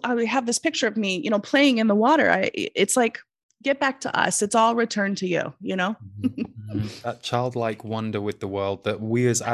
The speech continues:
Speaker 2: adults have so often been trained out of or forgotten.
Speaker 1: That's exactly it. Mm-hmm.
Speaker 2: Yeah, beautiful. So, Return to You is now out there, and, uh, it's,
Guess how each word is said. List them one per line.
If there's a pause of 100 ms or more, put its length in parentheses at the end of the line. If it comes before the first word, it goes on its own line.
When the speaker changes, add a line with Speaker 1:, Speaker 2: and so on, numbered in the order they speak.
Speaker 2:
adults
have
so
often
been
trained
out
of
or
forgotten. (360)
Speaker 1:
That's
exactly
it. (180)
Mm-hmm.
Speaker 2:
Yeah, (260)
beautiful. (800)
So, (340)
Return
to
You
is
now
out
there,
and,
uh,
it's,